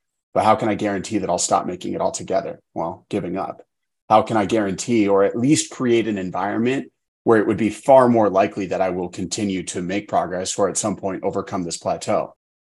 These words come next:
Well, continue to, at a minimum, do the things that I've established through this process and, and dial in the behaviors that I might be being a little bit more lax on so that I can overcome this hurdle.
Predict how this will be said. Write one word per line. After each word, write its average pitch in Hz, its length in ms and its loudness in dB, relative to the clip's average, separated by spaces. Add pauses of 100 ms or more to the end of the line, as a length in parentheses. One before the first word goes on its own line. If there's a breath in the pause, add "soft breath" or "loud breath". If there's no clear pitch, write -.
(160)
Well, 85 160 0
continue 110 480 2
to, 117 160 2
at 98 100 6
a 95 40 0
minimum, 98 640 0
do 104 180 -2
the 90 100 -8
things 92 300 -6
that 98 80 -6
I've 92 160 -2
established 92 800 -2
through 104 160 2
this 87 180 -8
process 101 760 0 (480)
and, 98 300 0
and 98 220 -4
dial 101 440 6
in 104 160 2
the 95 80 0
behaviors 92 560 -4
that 101 120 0
I 95 100 2
might 95 220 -4
be 98 120 -4
being 95 240 -4
a 90 40 -6
little 90 200 -4
bit 90 180 -8
more 87 160 -4
lax 117 400 -2
on 90 340 -6 (360)
so 107 180 2
that 95 100 4
I 92 140 4
can 87 400 -8
overcome 98 680 -4
this 87 160 -6
hurdle. - 400 -6